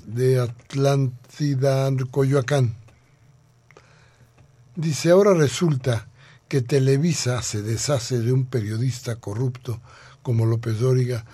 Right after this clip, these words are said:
para poner en su lugar a una... Ay, el, el, el, déjeme evitar el, el calificativo, don Everardo, pero bueno, a una mujer como Denise Merker.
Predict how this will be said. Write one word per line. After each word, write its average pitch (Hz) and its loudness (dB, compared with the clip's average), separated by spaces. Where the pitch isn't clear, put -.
para 117 0
poner 131 0
en 131 2
su 127 -6
lugar 117 -2
a - -10
una... 139 2
Ay, - -10
el, 131 0
el, 127 2
el, 127 0
déjeme 139 2
evitar 127 0
el, 113 -2
el 123 -6
calificativo, 117 -2
don 120 0
Everardo, 135 2
pero 127 2
bueno, 123 2
a 127 2
una 131 4
mujer 123 -2
como 113 -2
Denise 110 -2
Merker. 110 -6